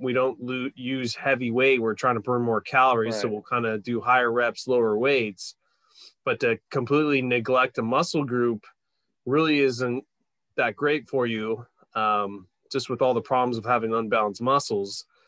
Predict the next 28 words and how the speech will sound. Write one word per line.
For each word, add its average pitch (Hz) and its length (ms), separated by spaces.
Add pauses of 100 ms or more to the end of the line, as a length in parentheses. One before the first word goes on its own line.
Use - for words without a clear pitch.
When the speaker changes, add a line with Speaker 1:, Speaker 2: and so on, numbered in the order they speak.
(480)
Speaker 1:
And, 113 220
and 120 180
that's 139 240
the 135 60
one 131 160
thing 131 120
that 123 100
I 117 100
get 127 280
from 120 140
this 110 160
question 135 360
is 107 120
that, 117 100
like, 107 140
"I 123 140
don't 127 140
wanna 127 160
work 120 260
out 123 200
this 110 120
specific 117 520
part 127 220
because 110 280
it's 107 120
gonna 113 180
get 107 200
humongous 120 760